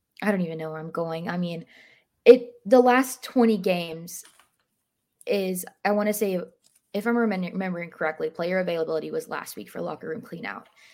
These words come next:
And Matthias Ekholm has a quote, which I tweeted out, and it was, "I haven't been to the Stanley Cup final every year, but when I did, we soared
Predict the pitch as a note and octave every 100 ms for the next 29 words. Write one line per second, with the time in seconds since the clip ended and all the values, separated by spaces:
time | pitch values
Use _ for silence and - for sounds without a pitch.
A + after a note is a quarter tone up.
0 | _ - F3+ F#3 A3 G3 - F#3 F#3 E3+
1 | D#3+ - E3+ F3+ - E3+ D#3+ D3 E3+ D#3+
2 | D#3 E3 D#3+ D#3+ D#3 - D#3+ E3 D#3+ D#3+
3 | E3 E3 C#3 - - - _ D#3 D#3+ F#3
4 | F3+ E3+ F#3 F#3 G#3 G#3 E3+ E3+ F3 -
5 | G#3 A3 F3 D#3+ D#3+ D#3+ D#3+ D#3+ D#3+ E3
6 | F#3 F3+ F3+ F3+ G3+ E3 D#3 - _ _
7 | _ E3 F#3 A3 A3+ A3+ A#3 _ _ -
8 | - - - - A#3+ G3 E3 E3